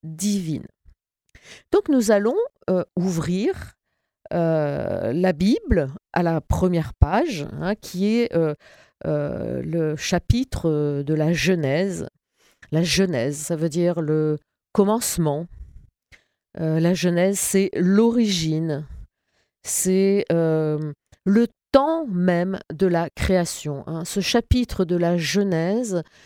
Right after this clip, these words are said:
il nous dit, comme parole vivante, hein, qu'il faut recevoir comme une parole vivante, il nous dit, euh, comment et pourquoi, euh, la création,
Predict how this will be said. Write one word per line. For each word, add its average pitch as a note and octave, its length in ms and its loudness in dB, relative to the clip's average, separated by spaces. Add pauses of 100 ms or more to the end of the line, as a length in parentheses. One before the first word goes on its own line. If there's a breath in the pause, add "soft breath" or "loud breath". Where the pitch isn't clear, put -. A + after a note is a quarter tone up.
(200 soft breath)
il G#3 220 2
nous G#3+ 160 4
dit, A3 400 2
comme F3+ 440 2
parole F3 340 0
vivante, E3+ 600 -2
hein, F#3+ 140 -2
qu'il F#3+ 160 -6
faut - 180 -4
recevoir G#3 600 -2
comme E3+ 200 -2
une E3 140 -6
parole F3 320 -2
vivante, D#3+ 560 -6
il A3 240 2
nous A3 160 2
dit, A3+ 420 -2 (720 loud breath)
euh, F3 420 2 (500)
comment A#3 380 4
et F#4 160 0
pourquoi, F#3 640 0 (420)
euh, D3+ 1000 -2 (720)
la F3+ 200 2
création, G3+ 840 0